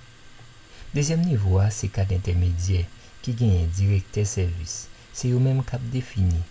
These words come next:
ki jan yo pral reyalize objektif jeneral kad siperyè yo defini. Kapab gen yon responsab pou chak fonksyon nan antrepriz la, pa egzanp pwodiksyon, maketing, komèsyal, resous email,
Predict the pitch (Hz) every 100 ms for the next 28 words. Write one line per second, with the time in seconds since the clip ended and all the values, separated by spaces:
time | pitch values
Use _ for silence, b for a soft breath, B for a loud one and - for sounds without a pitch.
0 | - 143 110 98 95 95 92 90 90 90
1 | 87 87 90 - - 92 87 85 - -
2 | 107 95 92 87 87 87 87 - 90 -
3 | 98 - 90 87 92 87 87 85 - 90
4 | - - - - - B B B - 151
5 | 143 120 98 92 92 - 90 - 92 -
6 | - 92 - 92 92 - 95 90 - 95
7 | 87 85 - 92 - 95 90 - - -
8 | 85 85 92 90 90 B B B - 92
9 | 85 90 - - 90 90 80 80 - 92
10 | - 92 92 - 90 87 87 - 92 90
11 | 85 87 - 92 95 90 87 92